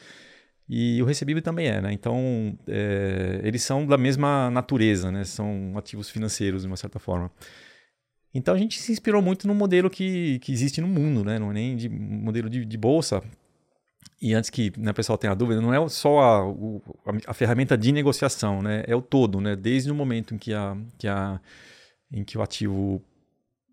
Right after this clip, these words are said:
existe, pra, com-, começa a ser considerado pra negociação, até a hora que ele termina, né, que quando é pago o negócio. E isso foi, foi a, a origem da, da Cerc, né? Você tentar usar a exp-, a, toda a experiência, né, e todo,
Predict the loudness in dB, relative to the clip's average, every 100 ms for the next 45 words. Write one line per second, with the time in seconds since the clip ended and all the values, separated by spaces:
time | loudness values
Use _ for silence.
0 | _ -10 -6 -2 -2 -4 -6 -4 -2 -2
1 | -4 -6 -4 -2 -2 0 0 -2 -2 -4
2 | -4 -6 -2 -2 -2 -2 -2 -2 -4 -6
3 | -4 -4 -2 0 2 2 0 0 -4 -2
4 | 0 0 0 -4 _ -8 -6 -8 -6 -4
5 | -4 -2 -2 -2 -2 -4 -2 -2 -4 -10
6 | -20 -20 -20 -20 -20 -20 _ _ _ -2
7 | 0 0 2 2 2 2 4 4 2 -2
8 | 0 2 4 2 2 2 2 2 6 6
9 | 4 -2 -2 -4 -6 -4 2 4 4 2
10 | 0 -4 2 4 4 2 -6 _ _ -4
11 | -2 -2 -6 -6 -2 0 0 0 -2 -2
12 | 0 0 2 2 2 0 -2 -2 -4 -4
13 | -2 0 0 0 -2 -4